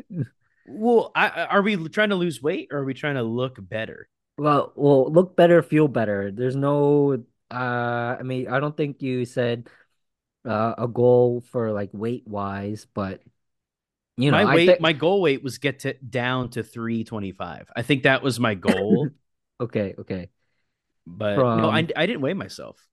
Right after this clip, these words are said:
Speaker 1: Oh, okay. Well, I mean,
Speaker 2: So
Speaker 1: I, I just think weighing yourself kind of,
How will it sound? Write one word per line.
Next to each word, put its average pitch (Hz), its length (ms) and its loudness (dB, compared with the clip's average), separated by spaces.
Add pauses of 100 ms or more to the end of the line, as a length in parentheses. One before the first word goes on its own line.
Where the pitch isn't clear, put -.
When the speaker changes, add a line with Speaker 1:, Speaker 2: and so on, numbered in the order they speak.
(120)
Speaker 1:
Oh, 147 580 0
okay. 110 500 -6
Well, 156 140 0
I 156 220 0
mean, 170 100 2
Speaker 2:
So 160 60 2
Speaker 1:
I, 151 220 0
I 143 120 -6
just 165 220 -8
think 160 180 -8
weighing 117 400 -4
yourself 101 580 -8
kind 104 240 -4
of, 98 160 -6